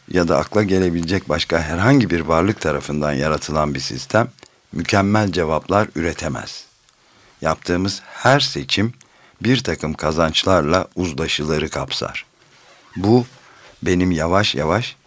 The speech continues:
ve kerhen aldığım bir ders. Ne var ki belli bazı meseleler hakkındaki görüşlerim değişir ve daha da karmaşık hale gelirken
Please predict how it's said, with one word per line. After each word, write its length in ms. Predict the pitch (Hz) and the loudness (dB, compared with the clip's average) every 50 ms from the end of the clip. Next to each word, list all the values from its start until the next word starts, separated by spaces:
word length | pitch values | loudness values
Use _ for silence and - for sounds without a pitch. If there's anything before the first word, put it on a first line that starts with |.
| - | -10
ve 180 | - 76 78 - | -8 -6 -6 -6
kerhen 540 | - - - 107 113 107 85 76 76 62 55 - - | -6 -2 0 2 2 2 0 -2 -6 -6 -6 -4 -2
aldığım 480 | 80 82 80 69 65 78 90 92 82 | -2 0 0 -2 -2 -2 -2 -2 0
bir 200 | 76 76 69 65 | -2 -2 -4 -4
ders. 440 | 67 64 62 - - - - - _ _ _ _ _ _ _ _ _ _ - - _ _ - - - - - - - - - - | -6 -6 -6 -8 -12 -14 -16 -16 _ _ _ _ _ _ _ _ _ _ -20 -20 _ _ -20 -20 -20 -20 -20 -20 -20 -10 -2 2
Ne 120 | 139 160 | 2 4
var 200 | 156 143 107 - | 4 4 2 0
ki 260 | - - 90 107 120 - - - | -2 -4 -4 -4 -4 -6 -10 -14
belli 400 | - 76 82 87 95 107 127 135 | -6 -2 -2 0 4 4 6 6
bazı 300 | 110 98 98 104 76 73 | 6 6 4 4 2 -2
meseleler 500 | 73 73 71 - - 78 76 73 76 73 | -4 -6 -6 -4 -4 -2 -2 -2 -2 0
hakkındaki 600 | 69 73 71 - - 78 78 76 73 - - 73 73 | -2 -2 -4 -4 -6 -4 -4 -4 -6 -6 -10 -8 -6
görüşlerim 640 | 80 82 80 69 71 - - 65 78 76 78 78 - | -4 -4 -4 -4 -6 -6 -4 -4 -4 -4 -4 -4 -4
değişir 540 | 82 78 71 67 - - 92 107 - - - _ _ _ _ _ _ - | -4 -4 -4 -4 -4 -2 -2 -2 -2 -4 -8 _ _ _ _ _ _ -4
ve 160 | 76 78 65 | -4 -2 -2
daha 260 | 71 73 80 117 127 | -2 0 2 4 4
da 120 | 113 95 82 | 4 4 2
karmaşık 640 | - - 87 87 82 71 73 71 - - 69 - - | 2 2 2 2 2 2 -2 -6 -6 -6 -6 -4 -2
hale 260 | 76 78 76 73 71 | -2 0 0 -2 -4
gelirken 640 | 65 65 87 92 98 104 90 - - 80 90 92 127 | -4 -2 0 0 2 0 0 -2 -4 -4 -4 -4 -4